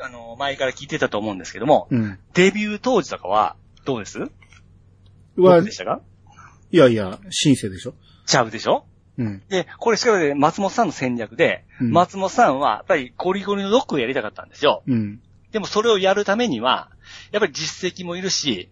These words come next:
Speaker 1: もちろん、その、お金もいるわけなんですよ。
Speaker 2: うん。
Speaker 1: ね、そのために、<laughs> それまでまあ聞きやすいロップ、あの、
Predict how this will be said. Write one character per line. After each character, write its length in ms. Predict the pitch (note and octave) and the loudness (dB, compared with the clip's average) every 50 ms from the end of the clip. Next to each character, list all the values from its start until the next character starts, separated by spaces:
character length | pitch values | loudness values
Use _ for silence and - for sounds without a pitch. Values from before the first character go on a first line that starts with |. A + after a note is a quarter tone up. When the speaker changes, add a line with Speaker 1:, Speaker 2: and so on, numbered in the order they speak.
| _ _ _ _ _ _ | _ _ _ _ _ _
Speaker 1:
も 140 | G#3 G#3 A3 | -2 -2 2
ち 80 | - B3 | 4 2
ろ 100 | F3+ D3 | 2 2
ん、 40 | |
そ 100 | B2 B2+ | 0 -2
の、 160 | A#2+ A2+ A#2 C#3+ | -4 -2 -2 -2
お 100 | D3 - | 0 0
金 180 | F3 D#3+ D#3+ | 2 0 0
も 80 | D#3 D3 | 0 -2
い 20 | D3 | -4
る 60 | D3+ | -4
わ 40 | C#3 | -4
け 80 | A2 | -4
な 80 | F2+ D#2 | -10 -14
ん 40 | - | -16
で 60 | - | -20
す 80 | - | -20
よ。 120 | F2 D2+ - _ | -20 -20 -12 _
Speaker 2:
う 80 | C#3+ B2+ | -2 -2
ん。 240 | A#2 G#2+ G2 G2 - _ _ _ - _ _ _ | -2 -2 -4 -8 -14 _ _ _ -20 _ _ _
Speaker 1:
ね、 120 | D#3 C#3+ - - _ | -16 -14 -16 -16 _
そ 160 | - - A3 | -8 -6 -2
の 140 | A3 A3 G#3+ | -2 -2 0
た 140 | - A3+ A#3+ | 2 2 2
め 160 | C4 C4+ C#4 | 2 2 2
に、 160 | C4+ C#4+ C4+ - - - F4+ - - | 2 2 4 4 2 2 2 -4 -8
<laughs> 260 | - - - - - _ | -18 -20 -20 -20 -20 _
そ 140 | - G#3+ | -8 -6
れ 80 | A3 A#3 | -4 0
ま 100 | B3 B3 | 2 2
で 80 | G#3+ E3 | 2 2
ま 80 | B2+ | -2
あ 40 | A#2 | -4
聞 160 | - - - | -6 -12 -6
き 80 | G3+ G3 | 0 0
や 100 | F3+ E3+ | 0 0
す 100 | - G3 | 0 -4
い 120 | B2+ A#2 B2+ | -6 -4 -6
ロ 100 | C3+ C#3 | -8 -8
ッ 40 | |
プ、 260 | C3+ _ - G3+ - B2 | -8 _ -12 -6 -2 -2
あ 80 | A2+ A2 | -2 -2
の、 380 | A2 G#2+ G#2+ A2 A2 A#2 - | -4 -6 -8 -8 -8 -10 -10